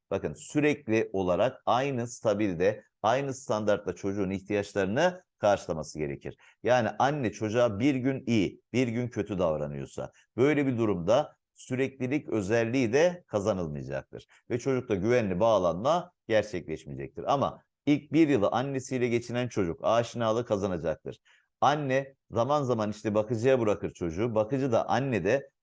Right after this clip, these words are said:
benzer şekilde çocuğun ihtiyaçlarını karşılıyorsa tutarlılık sağlanacaktır. Anne bir gün öfkeli, bir gün iyi, sevecen bir şekilde çocuğun ihtiyaçlarını karşılamıyorsa, sürekli olarak yeterince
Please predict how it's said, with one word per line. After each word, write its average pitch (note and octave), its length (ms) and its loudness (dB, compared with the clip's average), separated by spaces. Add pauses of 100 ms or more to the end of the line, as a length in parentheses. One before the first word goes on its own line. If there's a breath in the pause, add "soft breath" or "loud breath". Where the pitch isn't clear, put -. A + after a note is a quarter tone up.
benzer A#2 440 2
şekilde G#2 440 -4
çocuğun G#2+ 360 -4
ihtiyaçlarını G2 580 -4
karşılıyorsa B2 680 -2
tutarlılık G#2+ 580 -2
sağlanacaktır. D#2 800 -2 (340 soft breath)
Anne C#3+ 360 0
bir C3+ 140 2
gün C3+ 200 -2
öfkeli, A2+ 500 0
bir C3 140 2
gün C#3+ 320 -4
iyi, B2 420 2 (100)
sevecen A#2 580 0
bir B2 100 -2
şekilde A2+ 340 -4
çocuğun A#2 300 -2
ihtiyaçlarını A2+ 600 -2
karşılamıyorsa, G2+ 840 0 (200 loud breath)
sürekli C#3 420 2
olarak A2+ 340 2
yeterince G#2+ 760 0